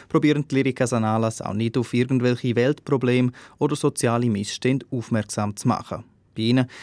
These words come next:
stehen die Positive im Leben im Vordergrund, sagt der Roman Flepp. Bei den Konzerten sei es aber trotz sprachlicher Barrieren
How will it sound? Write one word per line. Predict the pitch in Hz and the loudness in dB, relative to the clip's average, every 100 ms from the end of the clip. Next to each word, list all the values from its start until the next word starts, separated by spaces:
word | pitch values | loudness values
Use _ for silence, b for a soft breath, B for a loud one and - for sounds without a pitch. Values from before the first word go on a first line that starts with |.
| B | B
stehen | - 156 170 | -2 0 0
die | 175 | -2
Positive | - 143 147 123 120 107 113 | 0 0 0 -2 -2 -2 0
im | 107 | 0
Leben | 104 104 110 | 0 0 -2
im | |
Vordergrund, | - 110 107 113 113 101 - | 0 -2 -2 -2 0 -2 -4
sagt | 110 110 - | -4 -4 -2
der | 123 | 0
Roman | 120 117 | 2 0
Flepp. | 117 117 - - - _ _ | 0 -4 -4 -16 -20 _ _
Bei | - | -12
den | - - | -12 -8
Konzerten | 113 - 127 - - B B | -6 0 0 0 -10 B B
sei | 151 | 0
es | 143 | 2
aber | 139 127 - | 2 0 -2
trotz | 139 156 - | 0 0 -2
sprachlicher | - 135 143 143 147 123 | -4 0 0 0 -2 0
Barrieren | 117 127 131 131 127 | 2 2 4 4 2